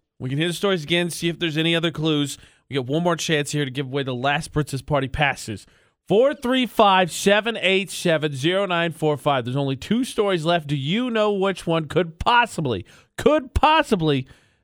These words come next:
be from Florida? I need another teammate. Four three five, seven eight seven, zero nine four five. I don't want the winning streak to stop here. A J and McCall on V F X's Game Cuts Florida Not.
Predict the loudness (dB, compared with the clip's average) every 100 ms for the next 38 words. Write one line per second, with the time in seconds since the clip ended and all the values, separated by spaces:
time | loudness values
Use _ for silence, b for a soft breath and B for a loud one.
0 | _ 0 0 2 -2 0 -2 -2 -4 -10
1 | _ _ _ _ _ -2 2 2 4 2
2 | 0 -2 -4 -4 2 4 4 2 0 4
3 | 4 4 2 0 2 2 0 -2 2 2
4 | 2 -6 B B -4 0 2 2 2 0
5 | -2 -2 -2 -2 0 0 -2 -8 -16 _
6 | _ _ 0 2 4 2 0 0 0 -2
7 | -2 -2 -2 -2 -4 2 2 2 2 2
8 | 2 0 -4 _ _ -4 0 0 2 2
9 | 2 -2 2 4 4 2 2 2 2 2
10 | 0 -2 0 0 2 -2 -2 0 0 2
11 | 2 0